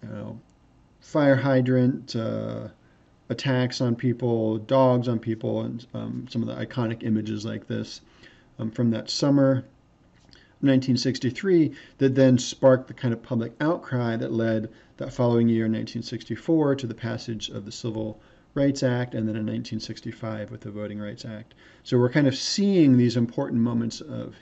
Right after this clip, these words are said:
history, um, unfolding and thinking through, you know, how Doctor King, as one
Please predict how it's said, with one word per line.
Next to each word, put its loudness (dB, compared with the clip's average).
history, -2
um, -2
unfolding 2
and -2
thinking 2
through, 4
you -6
know, -4
how -2
Doctor -4
King, -2
as -8
one 0